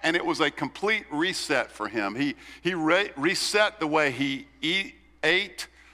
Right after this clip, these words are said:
uh, the way he, you know, his sleeping habits. It became a very good heart attack for him. He needed that heart attack.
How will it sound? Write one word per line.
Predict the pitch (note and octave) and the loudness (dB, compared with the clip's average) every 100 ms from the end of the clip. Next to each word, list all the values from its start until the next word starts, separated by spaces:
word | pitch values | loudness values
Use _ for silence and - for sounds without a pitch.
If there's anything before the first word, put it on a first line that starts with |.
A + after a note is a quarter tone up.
| _ | _
uh, | - C3 C3+ | 2 4 4
the | D3 | 4
way | E3 D3+ | 4 4
he, | C#3+ C3+ C3 | 2 -2 -2
you | D3 | 0
know, | C3 | 0
his | B2 A#2+ | 0 -4
sleeping | - E3+ F#3+ F#3+ F#3 | 0 0 0 -2 -2
habits. | E3+ F#3 F#3+ F3+ - | 0 0 0 -6 -6
It | F3+ | -4
became | E3+ - E3+ D#3+ | -2 0 0 2
a | C#3 | -2
very | A#2 D#3+ G3 F#3+ F3 - - - | 0 0 0 -2 -4 -10 -20 -6
good | - G3+ A3 | 0 2 2
heart | E3+ - G3+ | 0 2 2
attack | G3+ - C#3 A#2 - | 0 2 2 2 0
for | - A2+ | -6 -2
him. | C3+ C#3+ - - - - - - _ _ _ _ _ _ _ _ _ _ | 0 0 -4 -18 -20 -20 -20 -20 _ _ _ _ _ _ _ _ _ _
He | D3 E3+ G#3 | -4 -2 0
needed | G#3 A#3 B3+ G3+ C3+ A#2 | 2 2 4 2 0 2
that | B2+ A#2+ | 2 2
heart | C#3 B2 | 0 0
attack. | G2 - F#2 C2+ - | 0 -4 -6 -6 -12